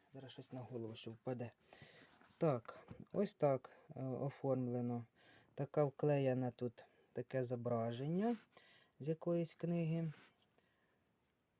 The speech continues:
Так, і це, як це так її би гортати, зручніше не получається. Щоб показати, як це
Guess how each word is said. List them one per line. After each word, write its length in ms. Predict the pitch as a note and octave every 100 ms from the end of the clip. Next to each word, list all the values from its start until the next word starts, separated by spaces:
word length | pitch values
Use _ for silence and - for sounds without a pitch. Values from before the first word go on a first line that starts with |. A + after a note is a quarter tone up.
| -
Так, 220 | A#2 A2+
і 120 | -
це, 340 | C3 - B3 -
як 260 | C3+ C#3+ -
це 120 | -
так 240 | B2+ B2+ B2+
її 120 | C3
би 140 | B2+
гортати, 640 | B2 C3+ D3 A#3 A#3 F#3 D#3+ - -
зручніше 760 | C#3 D#3+ - D#3+ E3 - D3 - - _ _ -
не 100 | C3
получається. 960 | C#3+ C#3 C#3 - C#3 C3+ B2+ C#3 C3 - - _ _ _ - - - -
Щоб 260 | - - F#3+
показати, 880 | - D#3 - D3+ A#2+ A2 G#2 - A2
як 240 | A#2+ B2+
це 260 | - B2